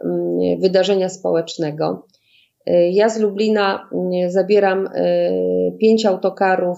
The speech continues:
i, w których będzie jechało dwieście siedemdziesiąt osób. Mam, e, mnóstwo chętnych, ale nie mam już miejsc. Jedzie, e, z Lubelszczyzny kilkanaście autokarów.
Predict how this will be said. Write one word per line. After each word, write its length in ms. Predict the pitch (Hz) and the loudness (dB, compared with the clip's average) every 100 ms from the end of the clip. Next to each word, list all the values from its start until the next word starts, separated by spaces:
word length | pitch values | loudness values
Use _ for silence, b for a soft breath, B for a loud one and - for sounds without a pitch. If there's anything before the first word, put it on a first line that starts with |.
| - | -6
i, 600 | 175 - - 175 90 - - | -4 -2 -2 -2 -2 -2 -4
w 40 | |
których 260 | - 190 180 | 0 0 2
będzie 300 | 185 190 185 | 0 2 0
jechało 340 | 180 185 180 | 0 0 0
dwieście 360 | 175 185 202 190 | 0 0 -2 -4
siedemdziesiąt 640 | 185 170 175 175 180 165 | -4 -2 -2 -2 -4 -4
osób. 420 | - 156 - - - B B B B _ - | -2 -4 -2 -6 -8 B B B B _ -4
Mam, 520 | 190 196 196 202 208 202 - | 0 2 2 2 0 -2 -2
e, 200 | 185 185 | -2 0
mnóstwo 500 | 196 202 202 196 190 | -2 -2 -2 -2 0
chętnych, 640 | - 190 196 196 185 180 - _ _ _ _ | 0 0 -2 -4 -6 -6 -10 _ _ _ _
ale 220 | - 185 | -2 0
nie 140 | 196 190 | 2 2
mam 180 | 185 185 | 0 -2
już 240 | 185 - | -4 -2
miejsc. 420 | 156 156 170 - | 0 0 -2 -6
Jedzie, 340 | 190 202 202 190 | 0 2 4 2
e, 840 | - 170 175 170 170 175 175 175 | 2 0 0 0 0 0 0 -2
z 260 | 165 170 185 | -4 -4 -2
Lubelszczyzny 680 | 185 185 180 - 180 180 180 | 2 2 0 0 0 0 -2
kilkanaście 720 | 185 175 185 175 185 - - | -4 -2 0 0 0 -2 -2
autokarów. 720 | 165 170 160 156 147 170 - | -2 -4 -2 -2 0 -2 -6